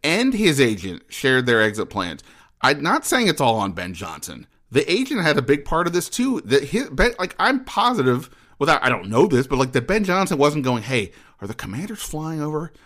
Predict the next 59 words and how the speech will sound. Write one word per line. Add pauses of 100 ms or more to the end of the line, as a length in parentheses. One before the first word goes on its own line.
(160)
Where
do
we
think
they
are?
They're,
like,
halfway? (180)
Yeah, (180)
let's
tell
them
now
I
don't
wanna
come.
Screw
them." (440)
I
would
bet
he
doesn't
have
a
clue
what
they're,
what,
what
was
going
on,
other
than,
like,
"Hey,
Ben, (400)
we're
gonna
meet
with
Washington
today
at,
you
know, (680)
twelve
thirty,
so
we
gotta
be
at
the,
you
know,